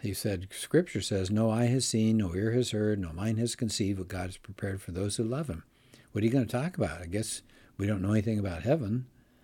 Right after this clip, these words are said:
That's First Corinthians two nine. But Randy said,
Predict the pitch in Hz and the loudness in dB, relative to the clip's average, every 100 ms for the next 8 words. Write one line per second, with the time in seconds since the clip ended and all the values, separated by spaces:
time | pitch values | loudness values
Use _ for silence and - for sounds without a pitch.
0 | _ _ - 87 - 107 - 104 90 90 | _ _ -4 -4 -2 -2 -2 -2 -2 -4
1 | 82 - - 87 90 104 85 78 - - | -8 -6 -4 -2 -2 -2 -4 -6 -14 -20
2 | _ _ _ _ _ _ - - - 92 | _ _ _ _ _ _ -10 -4 0 2
3 | 107 123 110 - 127 104 | 4 4 4 4 2 2